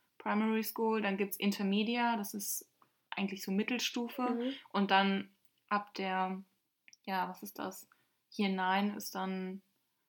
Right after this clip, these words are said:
Speaker 1: doch, die haben dreizehn Schuljahre, doch, neunte Klasse
Speaker 2: Ja.
Speaker 1: quasi. Und ich war dann quasi in der elften,
Speaker 2: Mhm.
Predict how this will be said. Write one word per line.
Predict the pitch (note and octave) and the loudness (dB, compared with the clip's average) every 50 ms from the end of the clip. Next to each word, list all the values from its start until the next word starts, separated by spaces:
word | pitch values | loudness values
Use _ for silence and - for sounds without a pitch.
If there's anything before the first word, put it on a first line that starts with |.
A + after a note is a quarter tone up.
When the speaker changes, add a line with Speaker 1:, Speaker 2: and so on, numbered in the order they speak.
| _ - | _ 0
Speaker 1:
doch, | - G3+ G3+ - | 2 2 2 2
die | - G#3+ | 4 4
haben | G3+ G3+ G3 | 6 6 8
dreizehn | F#3+ G3 F#3+ F#3+ - G3+ G3 | 12 12 12 12 10 0 -2
Schuljahre, | - - A#3+ A#3 A#3 A#3 A#3 A#3 A#3 G#3+ | 0 2 4 4 6 6 6 6 4 4
doch, | G3+ F#3 F#3 - | 4 2 2 2
neunte | G#3 G3+ G3+ G3+ G#3 | 0 0 0 0 -2
Klasse | G3 - A3 G#3 A3+ - - C4 | -4 0 2 2 2 4 6 6
Speaker 2:
Ja. | C4 A#3+ | 6 8
Speaker 1:
quasi. | A3+ A3+ A#3 A#3 A#3 B3 A#3+ A#3+ | 8 8 6 6 4 0 0 -2
Und | A3 - | -2 -2
ich | - G#3+ - G#3+ | -4 -6 -4 -2
war | G3+ | 0
dann | G3+ G3 G3 | 0 0 0
quasi | - G3+ F#3+ G3 | -2 -2 0 0
in | F#3+ | 0
der | F#3+ F#3+ - | 2 2 4
elften, | F#3 G3+ A3+ A3+ - - - B3 A#3+ A#3+ A#3+ B3+ B3+ B3+ _ _ - | 4 4 2 2 -2 -6 -4 -2 -2 0 0 -2 -4 -6 _ _ -8
Speaker 2:
Mhm. | A#3+ A#3 A#3 B3 C#4 | -6 -2 -2 -2 -2